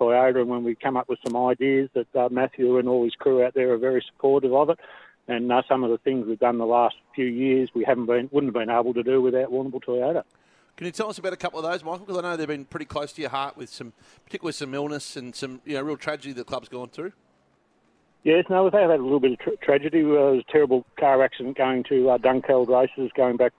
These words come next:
Speaker 1: oh, ten or eleven years now, and, um, and our coach, under eighteen coach at the time, his son was involved in it and unfortunately lost his life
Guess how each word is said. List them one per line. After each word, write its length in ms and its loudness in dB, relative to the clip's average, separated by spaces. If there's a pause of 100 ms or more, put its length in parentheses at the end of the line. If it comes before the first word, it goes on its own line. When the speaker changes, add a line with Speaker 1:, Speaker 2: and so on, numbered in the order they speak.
Speaker 1:
oh, 240 4
ten 180 -2
or 100 -4
eleven 280 2
years 320 2
now, 300 -4
and, 280 -4
um, 220 2 (400)
and 100 -4
our 80 0
coach, 380 0
under 280 2
eighteen 280 2
coach 280 0
at 60 -20
the 80 -12
time, 320 0
his 220 -2
son 220 0
was 120 -4
involved 400 2
in 120 0
it 40 -4
and 160 -8
unfortunately 600 -6
lost 180 -2
his 160 -12
life 260 0